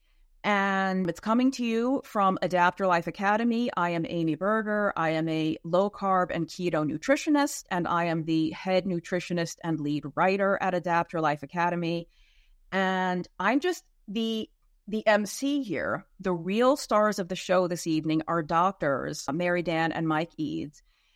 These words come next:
And if you are relatively new to keto and low-carb diets, you might not know who these two people are, because there's a lot of sort of new influencers and people that you know from YouTube and all social media.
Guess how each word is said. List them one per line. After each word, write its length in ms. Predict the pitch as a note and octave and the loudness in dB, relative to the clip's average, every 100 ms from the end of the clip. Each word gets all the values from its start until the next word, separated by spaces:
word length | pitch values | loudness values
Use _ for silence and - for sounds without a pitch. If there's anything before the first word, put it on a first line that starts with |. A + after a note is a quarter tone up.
| _ _ - | _ _ 0
And 280 | A3 A3 - | 2 2 0
if 160 | A#3+ G3+ | -6 -4
you 180 | B3 E4 | -2 0
are 160 | B4+ | 0
relatively 720 | C4 B3 C#4 C#4 C4+ G#3+ G#3 | 2 4 4 2 -2 -2 -4
new 500 | F3 F3+ F3 B2+ F2 - - | -4 -2 0 -2 -4 -12 -10
to 300 | A#3 G3+ F#3+ | -4 -4 -4
keto 440 | - A3 G#3 G3+ | -4 0 4 4
and 80 | F3+ | 4
low-carb 440 | F3 E3+ D#3+ D3+ | 2 2 0 -2
diets, 500 | C#3 C3 A2 - - - _ - | 0 0 0 -6 -12 -20 _ -8
you 280 | G#3 D4+ D#4+ | 0 4 4
might 320 | C#4+ E4 D4+ | 4 2 4
not 300 | C4+ C4 - | 6 6 4
know 380 | F#3+ F#3+ G3 G#3 | 0 2 2 0
who 180 | A3 | -4
these 400 | G3 F#3 F3+ E3+ - - | -4 -2 -4 -6 -16 -16
two 400 | - G3 F3 E3 | -4 -2 0 -2
people 400 | - D#3+ D3+ - C4 | -2 0 0 -2 0
are, 500 | D#4 - E2+ D#2 G3 _ _ _ | 2 2 2 -2 -6 _ _ _
because 720 | F#3 - G#3 G3 F#3 F#3 F3 - | -6 -2 0 2 4 2 0 -4
there's 240 | G3 F#3+ | 0 2
a 60 | G3 | 4
lot 240 | F#3+ F#3 | 2 2
of 80 | F#3+ | 0
sort 200 | - F3 | -2 0
of 220 | E3+ D#3 - | 0 -2 -2
new 480 | G#3+ G#3+ G#3 G3+ G3 - | 0 2 2 -2 -4 -2
influencers 1040 | D#4+ D#4 D#4 E4 D4+ C#4 C#4 C4+ B3 A3+ | 2 2 2 2 2 2 2 4 4 2
and 160 | G3+ G3 | -2 -4
people 280 | - G#3+ G3+ | -6 -4 0
that 160 | F#3+ | 0
you 180 | G3+ G3+ | -2 -2
know 160 | F#3+ F3 | 0 0
from 260 | F3 F3+ | -2 -6
YouTube 640 | G3+ E4 D4 C4+ C4+ A3+ F#3+ | 0 0 0 0 -2 0 2
and 100 | F3+ | 4
all 200 | F3 E3 | 2 2
social 340 | F#3 E3 D#3+ | 0 -2 -4
media. 560 | G#3+ D4 C4+ G3 C#3+ | -2 -2 0 2 0